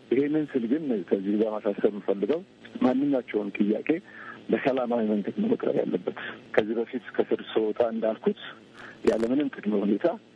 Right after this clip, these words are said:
የብሔር ጥቃቶች መቆም አለባቸው። ያለምንም ቅድመ ሁኔታ ቃጠሎች መቆም አለባቸው። የፋብሪካ ቃጠሎች መቆም አለባቸው። የመኪና ቃጠሎች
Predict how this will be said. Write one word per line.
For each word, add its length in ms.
የብሔር 400
ጥቃቶች 420
መቆም 280
አለባቸው። 540
ያለምንም 500
ቅድመ 280
ሁኔታ 280
ቃጠሎች 640
መቆም 260
አለባቸው። 500
የፋብሪካ 480
ቃጠሎች 380
መቆም 260
አለባቸው። 500
የመኪና 440
ቃጠሎች 460